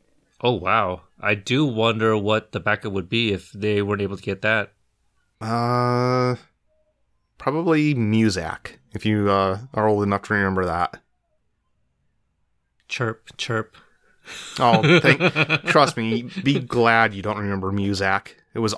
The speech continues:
Speaker 2: awful. It was the st-, uh, stuff you would have in, uh, department stores, which would be, like, uh, light, poppy, uh, remakes of popular songs. It was awful.
Speaker 1: Oh, is it like, uh, some, some sort of version of Kidz Bop?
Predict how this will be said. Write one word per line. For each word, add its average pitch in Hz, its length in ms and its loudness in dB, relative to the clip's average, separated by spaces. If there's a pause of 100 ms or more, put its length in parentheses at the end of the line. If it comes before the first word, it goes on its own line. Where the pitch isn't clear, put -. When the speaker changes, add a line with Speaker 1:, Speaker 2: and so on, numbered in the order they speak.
Speaker 2:
awful. 98 440 0
It 107 40 0
was 107 160 0
the 113 80 -4
st-, - 260 -6
uh, 117 160 2
stuff - 320 -4
you - 80 -2
would 127 80 2
have 120 240 2
in, 113 220 0
uh, 107 160 4
department 117 420 -4
stores, 117 420 2
which 110 220 -2
would 104 160 -2
be, 110 180 0
like, 104 240 2
uh, 101 280 2 (960)
light, 113 460 2 (500)
poppy, 117 560 0
uh, 107 220 2
remakes 113 640 0
of 104 360 0
popular 104 460 -2
songs. 104 680 -2
It - 40 -2
was 113 120 2
awful. - 520 -2 (420)
Speaker 1:
Oh, 131 220 2
is 113 180 2
it 139 180 -2
like, 117 300 -2
uh, 101 680 -2
some, 123 400 -4
some 120 200 -6
sort 113 220 -2
of 104 80 -2
version 104 320 -2
of 85 100 -4
Kidz 98 260 -6
Bop? 107 300 -2